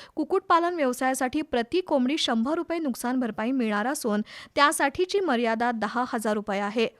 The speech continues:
पूर्ण घर पडल्यास एक लाख ते एक लाख तीस हजार रुपये, पक्क घर आणि कच्च्या घराच्या किरकोळ नुकसानीसाठी चार ते सहा हजार,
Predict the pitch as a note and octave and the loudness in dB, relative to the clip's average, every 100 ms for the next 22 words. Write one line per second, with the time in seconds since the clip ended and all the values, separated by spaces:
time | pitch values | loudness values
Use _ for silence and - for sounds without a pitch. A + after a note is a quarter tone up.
0 | - - - - D#4+ E4+ F#4+ G4+ C4 C#4 | -20 -20 -14 0 2 4 2 0 0 2
1 | F#4+ - C4 A#3+ C4 D4 - C4+ C#4+ C4+ | 2 2 0 2 0 -2 -2 -2 0 0
2 | A3+ - C4+ A#3 A#3 C4 D4 - C4 - | 0 0 0 0 0 -2 -2 -4 -6 -4
3 | A#3+ A3+ A3 A3 A#3+ - - - - C4+ | -4 -2 -2 0 0 -2 -14 -2 4 4
4 | - G4+ G4+ D#4 B3 G#3+ C#4 - A3 - | 4 0 0 2 2 2 0 -2 -2 0
5 | E4+ D4+ C#4+ C#4 E4 F4 - B3 - F#4 | -2 0 0 0 -2 -4 -4 -4 -2 -2
6 | F#4+ - C4 B3+ C4+ A3 B3 C4+ C4+ G#3+ | -2 -2 -2 -2 0 -2 -2 -2 0 0
7 | G#3+ C4 - A3+ A3 A3+ A3 | 0 -4 -2 -4 -4 -2 2